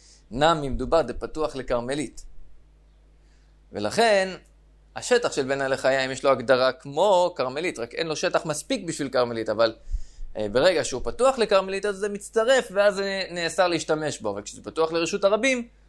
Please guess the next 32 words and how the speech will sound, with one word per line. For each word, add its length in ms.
אותו 420
מבוי, 580
יהיה 160
כן 220
מותר 200
להשתמש 420
בשטח 380
של 100
בין 180
הלחיים. 520
וגם 240
כאן 180
שואלת 200
הגמרא 260
שוב 200
את 100
אותה 220
שאלה, 460
אבל 140
לרשות 320
הרבים, 360
מהי 260
שרי? 640
איך 160
ייתכן 480
שמבוי 400
שפתוח 480
לכרמלית, 560
שכרמלית 400
זה 80
רשות 300
יותר 400